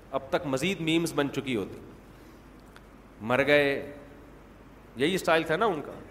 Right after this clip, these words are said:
مر گئے، ز-، کیا تھا وہ؟ بھول گیا یار، زندہ ہو گئے،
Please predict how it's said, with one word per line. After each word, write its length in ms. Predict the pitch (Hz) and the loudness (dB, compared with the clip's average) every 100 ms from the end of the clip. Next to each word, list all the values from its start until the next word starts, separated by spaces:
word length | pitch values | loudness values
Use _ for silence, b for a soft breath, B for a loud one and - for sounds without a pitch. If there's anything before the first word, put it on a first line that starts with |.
| - - - - - - - | -18 -20 -20 -20 -20 -20 -12
مر 280 | 101 123 139 | -2 2 4
گئے، 380 | 151 147 135 - - - 87 | 4 4 2 -4 -12 -16 -14
ز-، 100 | 92 104 - - - | -12 -12 -16 -20 -10
کیا 140 | 123 127 | -4 -4
تھا 140 | 180 | -2
وہ؟ 120 | 185 165 | -4 -4
بھول 220 | 135 170 | -2 0
گیا 140 | 143 104 | 0 0
یار، 200 | 104 87 107 101 | 0 -2 -8 -6
زندہ 300 | 113 123 151 | -4 4 6
ہو 220 | 147 147 | 6 6
گئے، 280 | 139 135 | 2 2